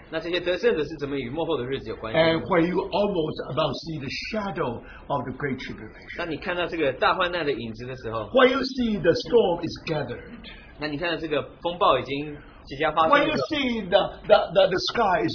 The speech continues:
Speaker 2: very dark and thick with cloud,
Speaker 1: 当你看到天上是非常的黑，这，这个云，云已经非常黑的时候。
Speaker 2: you know the storm are coming.
Speaker 1: 你看到这个暴风雨已经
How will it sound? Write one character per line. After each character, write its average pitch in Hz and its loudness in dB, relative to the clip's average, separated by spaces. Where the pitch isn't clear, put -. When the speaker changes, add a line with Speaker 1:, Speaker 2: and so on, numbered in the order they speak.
Speaker 2:
very 156 2
dark 165 2
and 170 -4
thick 240 -4
with 165 -4
cloud, - -10
Speaker 1:
当 175 -4
你 156 -2
看 190 -6
到 180 0
天 185 -6
上 175 -2
是 160 -6
非 190 -2
常 151 -4
的 160 -2
黑， 165 0
这， 165 -2
这 170 -10
个 156 2
云， 143 -4
云 160 -4
已 - -6
经 160 -6
非 185 -6
常 160 -2
黑 165 -2
的 - 4
时 208 6
候。 208 10
Speaker 2:
you 214 8
know 214 10
the 196 2
storm 160 4
are 123 -10
coming. 110 -8
Speaker 1:
你 143 -8
看 190 -4
到 180 -4
这 180 -4
个 165 0
暴 175 4
风 170 -2
雨 123 -4
已 - -8
经 135 -8